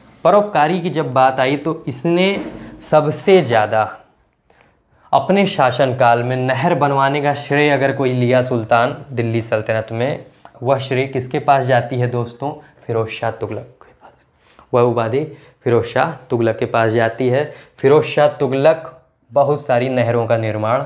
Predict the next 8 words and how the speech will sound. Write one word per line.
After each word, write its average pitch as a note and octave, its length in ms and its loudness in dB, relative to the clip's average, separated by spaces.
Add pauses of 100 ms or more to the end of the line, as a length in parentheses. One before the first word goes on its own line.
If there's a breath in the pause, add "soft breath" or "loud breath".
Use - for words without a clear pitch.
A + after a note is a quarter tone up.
(100)
करवाएगा। G2+ 540 -6 (480 soft breath)
तो A#3+ 340 6
ये E3+ 240 2
जो E3+ 160 -2
है A2+ 200 -4
फिरोज C3+ 280 -6
शाह C3+ 200 -6
तुगलक, A2 360 -8